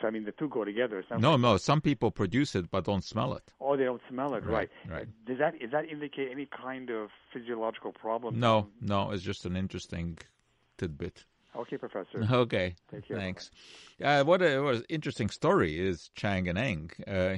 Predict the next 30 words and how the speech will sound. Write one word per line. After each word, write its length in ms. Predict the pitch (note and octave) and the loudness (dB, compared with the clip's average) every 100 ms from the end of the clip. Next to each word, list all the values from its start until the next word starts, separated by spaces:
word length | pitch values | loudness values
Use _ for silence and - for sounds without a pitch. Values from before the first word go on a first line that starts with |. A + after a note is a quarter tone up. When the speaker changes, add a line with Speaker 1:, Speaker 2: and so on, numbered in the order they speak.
| - | -4
Speaker 2:
you 100 | F#2+ | -6
know, 180 | F2+ G2 | -4 -2
uh, 220 | G2+ G2 | -2 -2
they 140 | F#2 G2+ | 0 0
were 140 | F#2+ | 2
born 260 | E2 A#2+ A2+ | 2 2 2
in 100 | F#2+ | 2
eighteen 320 | G#2 - G2 | 0 -2 -4
eleven, 400 | E2 E2 F2+ C3 - - - - _ - | -2 -2 -2 -6 -10 -20 -20 -20 _ -6
uh, 360 | G2 F#2 G2 G2 - | 0 0 0 -4 -8
and, 420 | G2 G2 F#2 F2 | -6 -4 -2 -2
uh, 320 | F#2 F#2+ F#2+ G2+ G#2+ G2+ | 0 0 -2 -4 -10 -6
eventually 400 | G#2 A2 G2+ G2 | -2 -2 -2 -2
ended 240 | G2+ F#2+ | 0 0
up 160 | G2 G2 | 0 0
in, 220 | F#2 F#2 | 0 0
in 220 | F#2+ F2 | -2 0
the 100 | F2 | 0
U 220 | F2 F#2 | 2 2
S. 160 | G#2 - | 0 -2
They 160 | E2+ | -6
took 200 | - F#2+ | -4 -4
on 180 | G#2+ G2 | 0 0
a 360 | F2+ E2+ - - | 0 -2 -6 -10
surname 560 | - A#2 A#2 G2 E2+ F2 | -6 0 0 0 -2 -4
called 380 | - F#2+ D2 C#2 | -2 -2 -2 -2
Bunker. 440 | F#2 G2 - B2 - _ - - _ - | -2 0 0 -4 -4 _ -20 -20 _ -2
They 100 | F#2+ | 0
became 360 | G2+ - F#2 | 0 0 -2
farmers. 580 | - B2+ D3 G2+ F#2 - | -2 -2 0 0 0 -4